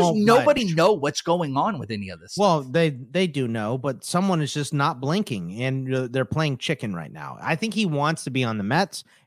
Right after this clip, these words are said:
Speaker 1: and he's playing chicken with him. Who's gonna blink first? All that stuff. I just think if you're the Mets, or if, if you're a Mets fan and you did like the Carlos Correa signing, uh, whatever. I mean, you know, even if they don't get Carlos Correa, you know that Cohen is spending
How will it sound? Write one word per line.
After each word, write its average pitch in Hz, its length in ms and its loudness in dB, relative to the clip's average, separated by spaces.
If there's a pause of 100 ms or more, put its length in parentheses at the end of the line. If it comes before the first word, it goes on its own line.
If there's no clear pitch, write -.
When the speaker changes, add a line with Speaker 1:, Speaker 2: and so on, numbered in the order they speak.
Speaker 1:
and 131 100 -6
he's 135 100 -4
playing 139 240 -2
chicken 110 360 -4
with 69 120 -12
him. - 120 -20 (280)
Who's 180 240 4
gonna 202 180 4
blink 180 280 2
first? 139 460 0 (260)
All 139 180 0
that 147 180 2
stuff. 113 280 -2 (260)
I 233 80 -2
just 311 160 -4
think 208 240 0
if 185 160 0
you're 262 140 0
the 202 80 2
Mets, 180 380 2
or 175 120 4
if, 147 220 -6
if 147 240 -2
you're 156 120 4
a - 20 2
Mets 143 240 0
fan 143 260 -2
and 117 120 -4
you 107 140 -10
did 135 180 -4
like 123 160 -2
the - 80 -18
Carlos 117 300 -4
Correa 139 280 -4
signing, 104 340 -6 (520)
uh, 135 140 -18
whatever. 165 760 0
I 151 120 2
mean, 170 360 2
you 165 160 2
know, 139 220 2
even 226 200 0
if 190 100 0
they 160 100 2
don't 156 320 0
get 151 120 -2
Carlos 147 300 0
Correa, 156 280 2
you 147 220 0
know 143 540 2 (240)
that 123 160 -12
Cohen 196 300 2
is 139 180 -2
spending 156 720 -2